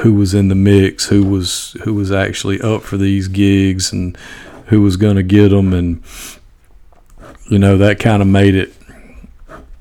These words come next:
more interesting because you kinda could help people out and point 'em in the right direction and make phone calls, or, you know, help, help guys get jobs and kinda have an idea of where you stood as a young coach and what jobs you really fit,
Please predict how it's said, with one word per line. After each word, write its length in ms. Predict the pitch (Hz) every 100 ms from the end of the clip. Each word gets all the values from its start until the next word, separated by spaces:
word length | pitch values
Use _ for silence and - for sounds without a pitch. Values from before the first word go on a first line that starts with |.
| - - - - - -
more 300 | 113 120 117
interesting 680 | 107 98 107 101 - 107 104
because 460 | 95 - 101 92 92
you 80 |
kinda 320 | 90 104 98 92
could 180 | 98
help 280 | - 107 101
people 360 | - 104 104 95
out 440 | 95 92 95 -
and 260 | 113 92 90 - - - -
point 240 | - 107
'em 100 | 101
in 60 | 98
the 100 | 98
right 260 | 98 95 98
direction 720 | 98 98 95 - 98 95 95
and 200 | 90 92
make 220 | 98 95
phone 320 | - 104 98
calls, 640 | 87 104 98 95 95 95 92
or, 280 | 90 90 98 - - - - - _ -
you 80 |
know, 160 | 117 98
help, 240 | 143 175
help 280 | - 170 156
guys 500 | 127 123 120 113 101
get 280 | 95 107 104
jobs 520 | 101 98 95 95 95
and 160 | 95 92
kinda 240 | 104 101 92
have 200 | 104 98
an 60 |
idea 360 | 101 95 95 101
of 100 | 92
where 120 | 92
you 220 | 87 135
stood 320 | 143 - 95
as 160 | 95 87
a 40 |
young 240 | 98 139 135
coach 380 | 104 95 95 98
and 120 | 92
what 180 | 101 98
jobs 480 | 98 95 95 92
you 160 | 98 95
really 280 | 92 98 95
fit, 560 | - - 104 104 98